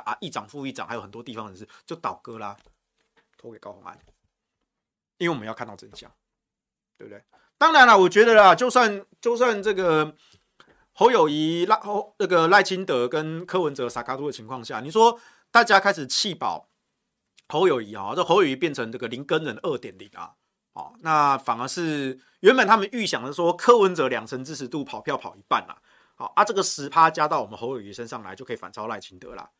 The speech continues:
哎，反过来哎，搞不好是侯友宜哦有十趴跑到赖清-，呃，跑到柯文哲身上哎，但是你说跑到柯文哲身上会赢过赖清德吗？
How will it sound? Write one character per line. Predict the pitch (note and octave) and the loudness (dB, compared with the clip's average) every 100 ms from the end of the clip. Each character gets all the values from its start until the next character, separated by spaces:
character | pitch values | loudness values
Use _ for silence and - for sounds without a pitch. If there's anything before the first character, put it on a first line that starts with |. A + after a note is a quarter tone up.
| _ _ _ - | _ _ _ 2
哎， | C4+ | 4
反 | C4 G#3 | 6 4
过 | C4 C#4+ | 8 10
来 | F#3+ F3 | 10 8
哎， | D#3 B2 - _ _ - | 4 2 -6 _ _ 4
搞 | G#3 | 8
不 | D4+ | 12
好 | B3 | 10
是 | G#3 C#4 A3+ F#3 _ _ _ _ _ | 8 0 -2 -4 _ _ _ _ _
侯 | - C4+ | 6 8
友 | C#4+ F3 | 8 4
宜 | D#3 E3 - _ | 2 -4 -10 _
哦 | E3 A#2+ F#2 _ _ _ | -8 -8 -8 _ _ _
有 | E3+ D#3 | -2 0
十 | D3 E3 F#3+ | 0 -2 2
趴 | A3 G#3+ G#3+ G#3+ | 8 8 6 0
跑 | - F#3+ | -4 2
到 | G3 F#3+ | 6 6
赖 | F#3 | 4
清-， | F3 F3 - | 0 -10 -4
呃， | E3 | -2
跑 | C#3+ | 2
到 | F3 G#3 | 2 2
柯 | - F#3 | 2 0
文 | D#3 | 0
哲 | B2+ | -4
身 | C#3 C3 | -8 -6
上 | A#2+ - | -8 -8
哎， | _ _ _ _ _ | _ _ _ _ _
但 | - D4 | -2 0
是 | |
你 | D4 G3+ | 0 6
说 | B3 B3+ B3+ A#3+ - | 12 12 12 6 -2
跑 | F3 | 2
到 | B3 | 4
柯 | B3 | 4
文 | A#3+ | 4
哲 | G3 | 2
身 | G3 | 4
上 | A3 F3+ E3 | 4 4 -2
会 | - A#3 | 4 4
赢 | F#3 C3 | 4 -2
过 | F#3+ | 2
赖 | F#3 D#3+ | 2 2
清 | D#3 | -2
德 | C#3+ G2+ | -10 -12
吗？ | F#2+ | -14